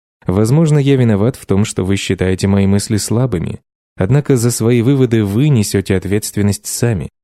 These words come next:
Не ваша вина, что я написал эту фразу, но вы отвечаете за своё решение прочитать, прослушать или не прочитать и не прослушать её. Можно винить кого-то за вашу ситуацию, но это не означает, что он несёт за неё ответственность.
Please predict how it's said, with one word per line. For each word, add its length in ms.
Не 220
ваша 300
вина, 260
что 180
я 140
написал 420
эту 140
фразу, 420
но 140
вы 120
отвечаете 600
за 100
своё 260
решение 580
прочитать, 680
прослушать 800
или 220
не 320
прочитать 560
и 120
не 240
прослушать 640
её. 360
Можно 360
винить 300
кого-то 340
за 140
вашу 200
ситуацию, 600
но 120
это 140
не 140
означает, 540
что 220
он 160
несёт 340
за 140
неё 280
ответственность. 840